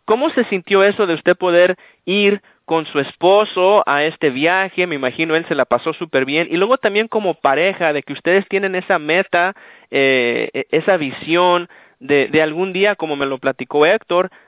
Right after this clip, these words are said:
de, de jubilarse y dedicarse a esto de, de tiempo completo. C-, ¿cómo se sintió usted, Mari, sabiendo eso?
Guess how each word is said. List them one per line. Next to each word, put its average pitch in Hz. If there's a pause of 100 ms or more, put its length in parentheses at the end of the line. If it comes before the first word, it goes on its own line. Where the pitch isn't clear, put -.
de, 151
de 151
jubilarse 175
y 190
dedicarse 165
a 180
esto 185
de, 156
de 135
tiempo 170
completo. 165
C-, -
¿cómo 220
se 233
sintió 185
usted, 185
Mari, 175
sabiendo 156
eso? 139